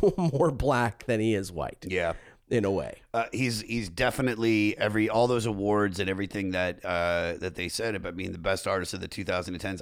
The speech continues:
Speaker 2: I can't think of another artist that was as big as Eminem.
Speaker 1: Yeah.
Speaker 2: And
Speaker 1: Lil
Speaker 2: uh,
Speaker 1: Wayne, maybe?
Speaker 2: Not, not even. Not, not globally.
Speaker 1: No.
Speaker 2: Not like that. Eminem is, Eminem is,
Speaker 1: Well,
Speaker 2: is,
Speaker 1: he's like
Speaker 2: is like
Speaker 1: Michael Jackson.
Speaker 2: He's, it's, he's,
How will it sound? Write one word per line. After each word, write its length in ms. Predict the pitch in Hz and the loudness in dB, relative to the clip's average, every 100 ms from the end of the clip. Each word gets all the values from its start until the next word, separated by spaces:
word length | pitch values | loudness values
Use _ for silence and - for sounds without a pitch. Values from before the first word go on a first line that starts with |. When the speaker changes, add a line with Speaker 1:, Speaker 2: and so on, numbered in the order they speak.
| - | -4
Speaker 2:
I 100 | 104 | -2
can't 300 | 104 117 90 | 0 -2 -2
think 160 | 107 95 | -2 -4
of 60 | |
another 340 | 92 92 92 87 | -2 -2 0 0
artist 560 | 92 98 113 - - - | 0 2 0 -2 -10 -8
that 400 | 98 90 92 - | -2 0 -2 -4
was 180 | 95 90 | -4 -2
as 340 | 95 95 92 | 0 0 0
big 480 | 80 98 98 92 95 | -4 -2 -2 -2 -6
as 260 | - 95 90 | -2 -2 0
Eminem. 540 | 90 92 90 92 110 131 | -2 -2 -2 0 0 0
Speaker 1:
Yeah. 280 | 95 90 87 - - | 0 0 -2 -10 -6
Speaker 2:
And 360 | 104 104 98 95 | -2 0 0 2
Speaker 1:
Lil 180 | 123 | 4
Speaker 2:
uh, 40 | 107 | 4
Speaker 1:
Wayne, 460 | 104 107 117 131 - _ | 4 2 0 -2 -12 _
maybe? 160 | 117 127 | -2 2
Speaker 2:
Not, 320 | 104 107 104 | 4 4 2
not 220 | 107 107 | 2 2
even. 340 | 101 92 90 87 - | 0 -2 -4 -8 -14
Not, 400 | - 107 120 123 | -6 0 2 2
not 280 | 113 127 117 | 0 0 0
globally. 580 | 104 113 107 95 85 85 - | 2 4 4 0 -2 -4 -6
Speaker 1:
No. 280 | 107 104 | -4 0
Speaker 2:
Not 220 | 104 123 123 | 2 2 2
like 180 | 117 | 0
that. 360 | 107 95 87 - | 2 0 0 -4
Eminem 520 | 113 127 143 139 135 | -2 0 2 2 2
is, 320 | 127 107 90 - 117 | 0 -2 -4 -4 0
Eminem 420 | 123 127 127 117 | 2 2 2 2
is, 380 | 101 98 82 - | 0 -2 -4 -4
Speaker 1:
Well, 120 | - | -4
Speaker 2:
is, 80 | - | 0
Speaker 1:
he's 180 | 165 202 | 2 2
like 80 | |
Speaker 2:
is 80 | 180 | 4
like 80 | - | 4
Speaker 1:
Michael 180 | 135 127 | 4 0
Jackson. 420 | 98 95 90 170 | 0 0 0 2
Speaker 2:
He's, 160 | 175 143 | 2 2
it's, 260 | 147 147 | -2 -2
he's, 360 | 123 160 156 123 | 0 0 0 -2